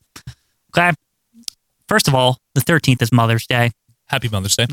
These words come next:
Speaker 1: B-, big time.
Speaker 2: Belated.
Speaker 1: B-, happy belated, you know, thirty-something years later.
Speaker 2: Yeah.
Speaker 1: Um, on the sixteenth, May the sixteenth, which is a day after my birthday in real life.
Speaker 2: That's correct.
Speaker 1: Um, Johnny Rods.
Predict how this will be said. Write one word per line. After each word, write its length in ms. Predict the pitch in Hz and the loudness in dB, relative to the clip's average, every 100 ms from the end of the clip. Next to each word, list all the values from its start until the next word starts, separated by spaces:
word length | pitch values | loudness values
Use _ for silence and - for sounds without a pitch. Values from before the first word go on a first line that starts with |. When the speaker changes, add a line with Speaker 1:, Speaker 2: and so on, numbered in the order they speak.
| - 135 | -6 -4
Speaker 1:
B-, 160 | 139 135 | -2 -2
big 180 | 143 135 | -4 -2
time. 300 | 147 127 127 | 0 2 2
Speaker 2:
Belated. 160 | 120 - _ - 139 | 0 -4 _ -12 -8
Speaker 1:
B-, 80 | - | -4
happy 220 | 135 135 | -2 0
belated, 680 | 139 135 131 151 143 139 127 | 0 0 0 0 -2 -2 0
you 80 | 139 | 2
know, 140 | 123 120 _ | 2 -2 _
thirty-something 480 | - 127 127 135 123 | 0 2 2 2 2
years 160 | 120 120 | 2 2
later. 220 | 117 120 | 2 2
Speaker 2:
Yeah. 100 | 131 - _ _ _ | -2 -6 _ _ _
Speaker 1:
Um, 260 | 139 139 127 - - _ - | 0 0 0 -4 -20 _ -2
on 200 | 190 277 | 2 2
the 60 | 311 | 2
sixteenth, 680 | - 285 - 233 190 - - _ - | 2 2 2 4 2 0 -10 _ -2
May 220 | 131 131 | 2 2
the 80 | 170 | 2
sixteenth, 480 | - 175 - 156 123 | 2 0 0 0 2
which 160 | 123 139 | 2 0
is 120 | 147 | 0
a 60 | |
day 160 | 156 202 | 0 0
after 200 | 208 180 | 0 4
my 240 | 170 185 170 | 4 4 2
birthday 380 | 135 123 - 117 | 2 0 2 0
in 80 | 117 | 2
real 200 | 139 127 | 2 4
life. 280 | 120 127 131 | 2 0 -2
Speaker 2:
That's 60 | |
correct. 520 | - 156 170 120 - | 0 2 2 -2 -4
Speaker 1:
Um, 440 | 135 131 135 135 131 _ _ _ _ _ _ - | 0 2 4 2 0 _ _ _ _ _ _ -2
Johnny 340 | 120 113 120 | 2 2 2
Rods. 680 | 123 127 147 - - - - | 4 4 2 -2 0 0 0